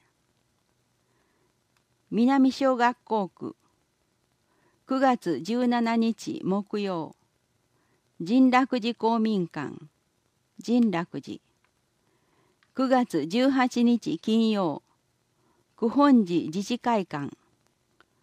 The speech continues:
九本寺、柳町、島野町、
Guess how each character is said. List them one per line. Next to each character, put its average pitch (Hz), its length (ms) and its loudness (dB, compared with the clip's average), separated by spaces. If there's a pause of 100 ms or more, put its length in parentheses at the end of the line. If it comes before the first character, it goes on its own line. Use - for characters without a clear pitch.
(460)
九 220 140 0
本 233 360 0
寺、 180 240 -6 (460)
柳 240 480 2
町、 180 440 -4 (220)
島 247 400 0
野 247 140 0
町、 185 440 -6